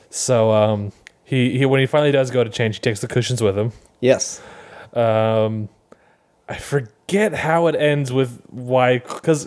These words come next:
Speaker 1: 'cause, uh, Jo-, in Joey's mind, wearing all of Chandler's clothes is the opposite of <laughs> something.
Speaker 2: What is it
Speaker 1: But
Speaker 2: the
Speaker 1: I
Speaker 2: opposite
Speaker 1: forget
Speaker 2: of?
Speaker 1: what Chandler did that it's supposed to be the opposite of.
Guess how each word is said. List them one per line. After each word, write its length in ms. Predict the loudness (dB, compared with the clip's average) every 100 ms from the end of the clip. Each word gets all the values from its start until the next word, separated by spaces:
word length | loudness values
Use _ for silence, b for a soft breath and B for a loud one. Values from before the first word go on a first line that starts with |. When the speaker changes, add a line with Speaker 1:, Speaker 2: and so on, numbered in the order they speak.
| -2
Speaker 1:
'cause, 160 | 0 0
uh, 160 | -2 -4 -8
Jo-, 200 | -2 0
in 220 | 2 0
Joey's 360 | 0 2 0 2
mind, 420 | 2 2 0 -4 B B -14 -2
wearing 340 | 2 2 2
all 260 | 2 2 2
of 100 | 0
Chandler's 420 | 0 2 2 -2
clothes 580 | 0 2 2 0 -8 -16 B B
is 140 | -6 0
the 120 | 2
opposite 540 | 2 2 -2 -2 -2 -2
of 100 | -4
<laughs> 0 |
something. 540 | -2 -2 0 -2 -2 -6 B B -16
Speaker 2:
What 180 | -10 -6
is 200 | -6 -4
it 100 | -2
Speaker 1:
But 80 | 2
Speaker 2:
the 60 | 2
Speaker 1:
I 40 |
Speaker 2:
opposite 140 | 0 0
Speaker 1:
forget 300 | 0 2 2
Speaker 2:
of? 60 |
Speaker 1:
what 120 | 2
Chandler 360 | 0 0 2 2
did 240 | 2 0 0
that 120 | -2
it's 140 | -2
supposed 280 | -2 -2 -2
to 60 | -2
be 100 | 0
the 160 | 4
opposite 420 | 2 2 0 0 0
of. 280 | -2 -8